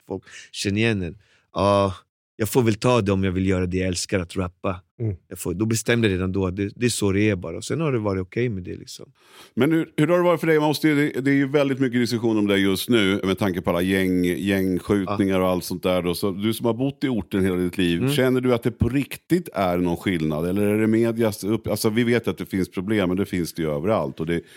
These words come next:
Speaker 3: liksom, hela den här grejen. Men, men känner du någon skillnad när du går och hur du säger till dina barn mot när ni, då när ni var kids, liksom? Tycker du att det har blivit ett värre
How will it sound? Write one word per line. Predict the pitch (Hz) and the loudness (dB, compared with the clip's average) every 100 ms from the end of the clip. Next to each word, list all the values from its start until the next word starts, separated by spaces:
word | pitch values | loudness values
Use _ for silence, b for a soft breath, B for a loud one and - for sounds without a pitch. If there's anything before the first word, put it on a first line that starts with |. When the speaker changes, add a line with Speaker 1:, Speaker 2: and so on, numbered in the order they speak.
| B B B | B B B
Speaker 3:
liksom, | - 87 82 82 | -8 -6 -2 -2
hela | 82 82 | 0 0
den | 82 | 0
här | 90 | 0
grejen. | 85 76 76 87 | 0 -2 -2 -2
Men, | 95 | -2
men | - 104 101 104 | -2 -2 -2 -2
känner | - 113 113 | -2 -2 0
du | 107 113 151 160 | 0 0 2 2
någon | 156 | 0
skillnad | - 139 82 82 85 | 0 0 0 0 0
när | 85 | 0
du | 85 78 | -2 -2
går | 78 78 | -2 0
och | 80 | 0
hur | 80 | -2
du | 82 87 | -2 -4
säger | - 85 80 | -2 -2 -4
till | 82 85 | -6 -4
dina | 95 87 113 | -2 0 -2
barn | 120 82 76 76 - b b b b _ - | -2 -2 -2 -6 -8 b b b b _ -8
mot | 113 92 87 - | 0 0 0 0
när | 90 90 | 0 2
ni, | 107 139 135 120 107 - | 2 2 0 -2 -4 -6
då | 107 87 92 | -8 -4 -2
när | 92 | 0
ni | 101 143 | 2 2
var | 139 120 | 0 -2
kids, | - 80 76 - - | -2 -4 -4 -8 -10
liksom? | - - 67 78 - | -12 -8 -6 -8 -6
Tycker | 104 110 | -6 -2
du | 113 131 | 0 0
att | 127 | 0
det | 117 | -2
har | 104 | -2
blivit | 98 92 123 135 | -2 -2 -2 -2
ett | 143 - | -6 -4
värre | 82 78 76 78 73 | -4 -2 -4 -4 -4